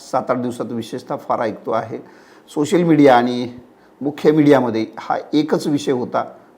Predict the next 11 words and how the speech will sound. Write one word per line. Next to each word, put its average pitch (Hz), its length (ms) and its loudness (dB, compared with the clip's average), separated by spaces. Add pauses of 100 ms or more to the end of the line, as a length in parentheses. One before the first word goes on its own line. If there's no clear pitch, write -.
(140)
तो 160 40 -12
म्हणजे 117 340 -8 (180)
वाल्मिक 113 520 -2
कराड 117 200 -2 (800)
कुठं - 180 4
आ-, 160 140 8
कुठं 135 340 2
आहे 139 260 6 (300)
आणि 120 300 -2
त्याला 131 160 -2
अटक 123 200 -4